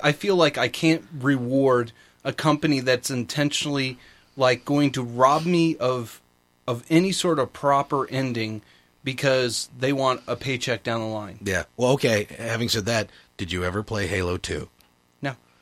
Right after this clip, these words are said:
Speaker 2: Halo two ended with literally everything going crazy. Like, everything was going really bad. And then you did something that was like, "Okay, now things are going super crazy."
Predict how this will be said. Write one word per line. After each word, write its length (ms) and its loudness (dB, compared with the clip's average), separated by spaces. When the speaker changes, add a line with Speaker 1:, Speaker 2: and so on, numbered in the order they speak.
Speaker 2:
Halo 360 6
two 520 2
ended 480 -2
with 200 2
literally 560 4
everything 600 4
going 600 0
crazy. 560 2
Like, 160 -2
everything 220 4
was 100 4
going 220 6
really 180 6
bad. 440 2
And 100 2
then 120 4
you 80 2
did 200 6
something 300 4
that 140 2
was 200 4
like, 160 4
"Okay, 240 6
now 180 8
things 200 2
are 40 -4
going 160 4
super 300 4
crazy." 680 4